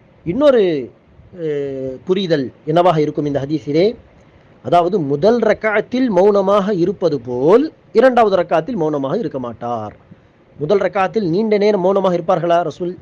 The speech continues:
இல்லையா? அந்த துஆவுல் இஸ்திஃப்தாஹ் படிப்பதற்கு, "அல்லாஹும்ம பாஇத் பைனி வஜ்ஜஹ்து வஜ்ஹிய", இது படிப்பதற்கு மௌனமாக இருப்பது போல்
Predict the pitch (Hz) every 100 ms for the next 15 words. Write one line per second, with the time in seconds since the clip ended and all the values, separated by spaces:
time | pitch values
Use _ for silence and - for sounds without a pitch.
0 | 147 160 165 165 - _ - _ _ _
1 | _ - 143 143 135 127 117 120 147 156
2 | 185 180 160 - 196 - 180 170 - -
3 | 165 175 160 147 160 160 _ - - -
4 | 147 151 147 143 156 123 131 147 139 131
5 | 180 214 _ - _ _ 143 143 165 151
6 | 143 131 123 127 170 202 151 151 170 156
7 | 143 185 165 175 165 160 139 170 170 147
8 | 120 127 123 160 254 320